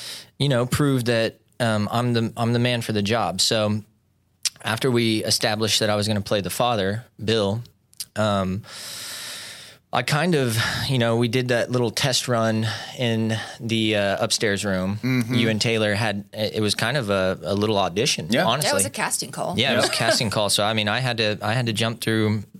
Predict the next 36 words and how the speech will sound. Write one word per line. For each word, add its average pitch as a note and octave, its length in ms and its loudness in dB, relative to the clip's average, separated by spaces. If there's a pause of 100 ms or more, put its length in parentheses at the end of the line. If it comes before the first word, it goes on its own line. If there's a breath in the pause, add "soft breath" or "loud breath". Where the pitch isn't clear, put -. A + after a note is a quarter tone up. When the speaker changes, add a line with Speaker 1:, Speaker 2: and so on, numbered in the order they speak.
(320)
Speaker 1:
you G#2+ 80 0
know, G#2 100 2
all A2 140 4
those A2 180 2
hoops A#2 200 0
that G#2+ 100 2
you G2+ 80 0
had G#2 80 2
to F#2+ 80 -6
go G#2+ 140 2
through. G#2+ 220 0
And, G2 220 0 (760 loud breath)
um, G#2 680 0 (380)
you B2 140 2
know, A#2 320 2
when, A#2 280 2
when B2 180 0
it A2 120 -2
first F3+ 300 0
started, A#2 500 2
so B2+ 180 2
I B2+ 120 0
guess D3+ 260 0 (420 loud breath)
rewinding B2 880 0
to - 120 0
when A2+ 160 2
we G#2 80 0
first A#2 320 0
started G#2+ 580 0
the A2+ 140 -2
project, G2+ 600 -2
I A#2 160 0
actually, G#2 760 0 (100)
um, F#2+ 300 0
I G#2+ 140 0
decided F#2+ 720 0